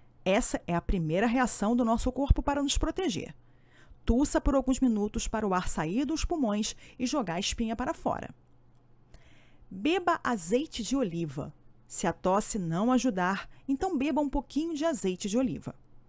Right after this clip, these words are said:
Ele serve como lubrificante e deve soltar a espinha da sua garganta.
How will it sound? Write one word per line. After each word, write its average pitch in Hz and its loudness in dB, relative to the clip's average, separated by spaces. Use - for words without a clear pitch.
Ele 180 -2
serve 180 2
como 160 -2
lubrificante 214 0
e 294 2
deve 196 2
soltar 254 2
a 170 2
espinha 247 0
da 247 2
sua 262 -2
garganta. 262 -4